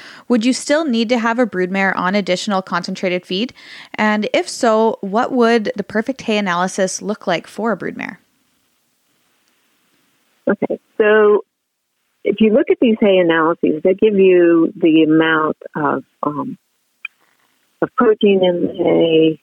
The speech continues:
Speaker 2: the amount, if, if you get a good analysis, it'll give you the amount of starch and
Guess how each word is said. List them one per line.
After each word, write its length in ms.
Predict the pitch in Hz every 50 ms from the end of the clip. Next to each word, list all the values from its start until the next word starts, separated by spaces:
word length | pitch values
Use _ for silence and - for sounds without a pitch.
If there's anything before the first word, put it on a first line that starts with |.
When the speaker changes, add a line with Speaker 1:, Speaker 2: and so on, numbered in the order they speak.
| _ _
Speaker 2:
the 100 | - 170
amount, 420 | 160 156 156 151 - 151 147 - -
if, 120 | 160 151 -
if 220 | - - - - -
you 80 | 175 147
get 160 | - 160 147
a 100 | 151 143 - _ _ _
good 160 | - 185 180
analysis, 760 | 175 165 160 160 160 156 156 160 151 - _ 156 151 151 147 -
it'll 140 | 139 143 139
give 180 | 131 131 131 123
you 80 | 127
the 60 | 131 135
amount 340 | 135 131 135 135 131 - -
of 100 | - - _ _ _ _ _
starch 320 | - 170 160 156 156 151 - -
and 80 | - -